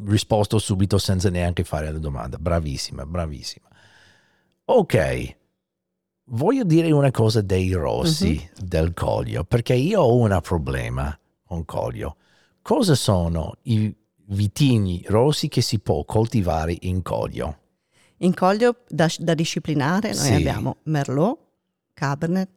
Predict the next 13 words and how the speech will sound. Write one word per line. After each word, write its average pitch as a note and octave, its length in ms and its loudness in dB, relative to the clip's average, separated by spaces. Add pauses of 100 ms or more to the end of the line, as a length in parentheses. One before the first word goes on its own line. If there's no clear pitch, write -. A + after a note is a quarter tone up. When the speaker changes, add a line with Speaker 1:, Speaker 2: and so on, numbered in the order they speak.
(140)
Speaker 2:
Cabernet C#3+ 380 -4
Franc, F3 440 -4
Cabernet C#3 420 -4
Sauvignon, A3 560 -2 (180)
Pinot D#3+ 340 -2
Nero. - 300 -6 (540)
Come G#3 280 2
vini F3+ 440 0 (240)
si - 160 -6
aggiunge D3 520 0
il D#3 120 -4
Coglio - 300 -2
Rosso, - 520 -4